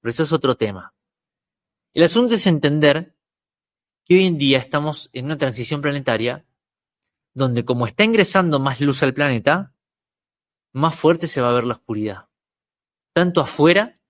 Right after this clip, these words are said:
de nosotros como adentro de nosotros.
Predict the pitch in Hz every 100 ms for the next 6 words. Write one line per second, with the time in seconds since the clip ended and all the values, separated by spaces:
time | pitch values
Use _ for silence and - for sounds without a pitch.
0 | _ _ _ 127 123 - 151 190 190 139
1 | 123 120 160 127 110 107 104 - 104 _
2 | _ -